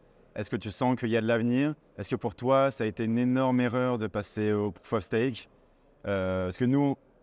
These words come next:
on, on est aussi passé, euh, par ce qu'on aime aujourd'hui appeler la, la chicanerie en bon maxi.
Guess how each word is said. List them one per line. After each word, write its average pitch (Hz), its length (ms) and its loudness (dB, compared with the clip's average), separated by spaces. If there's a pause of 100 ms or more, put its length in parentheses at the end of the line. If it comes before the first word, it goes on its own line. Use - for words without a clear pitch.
on, 107 160 -6
on 107 100 0
est 110 40 4
aussi 120 220 0
passé, 113 400 0
euh, 95 460 0
par 92 160 -6
ce - 80 -16
qu'on 98 400 -4
aime 107 180 0
aujourd'hui 104 400 0
appeler 107 240 0
la, 95 140 2
la 92 120 -2
chicanerie 107 440 -2
en 90 260 -2
bon 92 180 -2
maxi. 123 460 -4